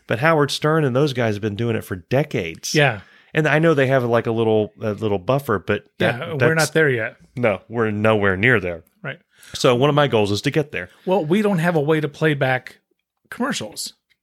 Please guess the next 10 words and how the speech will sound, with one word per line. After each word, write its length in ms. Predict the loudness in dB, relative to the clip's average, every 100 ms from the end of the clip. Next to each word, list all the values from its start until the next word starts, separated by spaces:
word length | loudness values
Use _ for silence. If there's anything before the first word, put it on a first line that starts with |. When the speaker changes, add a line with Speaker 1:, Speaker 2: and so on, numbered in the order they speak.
| _ 0
Speaker 1:
No, 180 | 2
no, 180 | 4 2
no, 120 | 2
we 100 | 0
don't. 240 | -2 -4 -8 _
Speaker 2:
Right. 380 | 0 0 0 -4 -12 _ -4
So, 180 | 2
I 40 | 2
Speaker 1:
Yeah. 60 |
Speaker 2:
mean, 200 | 2 -2